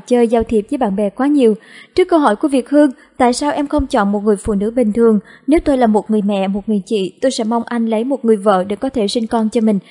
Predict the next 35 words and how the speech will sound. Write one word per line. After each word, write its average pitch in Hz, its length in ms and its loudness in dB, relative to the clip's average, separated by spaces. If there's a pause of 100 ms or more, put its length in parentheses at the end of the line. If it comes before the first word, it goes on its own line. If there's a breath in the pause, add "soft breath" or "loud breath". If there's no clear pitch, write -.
(120)
ở 208 160 -4
bên 226 200 0
chăm 233 180 -2
sóc 311 220 0
mình." 233 180 2 (360 loud breath)
Phi 302 100 4
Hùng 247 180 4
cho 254 100 2
biết, 285 460 -4
"Em 269 180 -2
nghĩ 214 200 0
đó 262 80 0
là 269 120 -2
duyên 233 260 -2
phận, 190 300 -2 (120)
em 262 120 0
muốn 294 160 2
chứng 294 260 0
minh 262 180 2
không 233 200 -4
phải 196 140 -6
con 220 160 -6
gái, 233 300 -2 (220 loud breath)
người 254 140 2
chuyển 214 240 -2
giới 240 200 2
cũng 190 200 -2
có 233 100 -6
thể 202 160 -6
có 214 200 -6
được 220 200 -2
hạnh 185 260 -6
phúc 330 180 -4
thực - 180 -2
sự." 190 260 -4